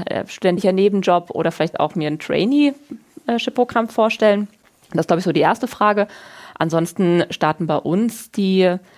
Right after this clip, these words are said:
Kollegen in der Regel mit einem Vorpraktikum, um zu gucken, passen fachliche und vertriebliche Kompetenzen,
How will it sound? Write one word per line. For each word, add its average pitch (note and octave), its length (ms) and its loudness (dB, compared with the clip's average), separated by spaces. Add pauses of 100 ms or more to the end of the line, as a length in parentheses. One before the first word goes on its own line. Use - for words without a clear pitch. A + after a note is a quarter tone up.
(280)
Kollegen F#3 360 4
in E3+ 80 2
der E3 140 2
Regel D#3+ 380 4
mit D#3+ 180 -4
einem D3 460 -4 (240)
Vorpraktikum, G#3+ 960 -2
um F3 160 -4
zu - 140 -10
gucken, E3 460 -4
passen - 300 -6
fachliche D#3+ 380 -6
und D3+ 60 -8
vertriebliche F#3 480 -6
Kompetenzen, F#3+ 800 -2